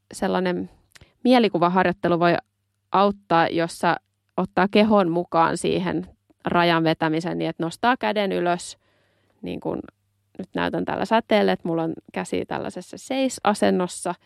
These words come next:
että tuo ei tunnu hyvältä tai älä koske muhun. Et se, että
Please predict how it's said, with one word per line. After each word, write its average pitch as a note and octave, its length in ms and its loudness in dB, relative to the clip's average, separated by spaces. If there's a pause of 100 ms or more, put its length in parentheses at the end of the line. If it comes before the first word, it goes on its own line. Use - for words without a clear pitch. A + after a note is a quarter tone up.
(480)
että - 240 -12
tuo D3 200 0
ei G2 140 -2
tunnu - 340 -2
hyvältä - 380 0 (500)
tai - 180 -12 (440)
älä F3+ 200 0
koske - 360 -6
muhun. A#3 380 -2 (2000)
Et - 140 -8 (960)
se, F3+ 100 2
että E3 280 -2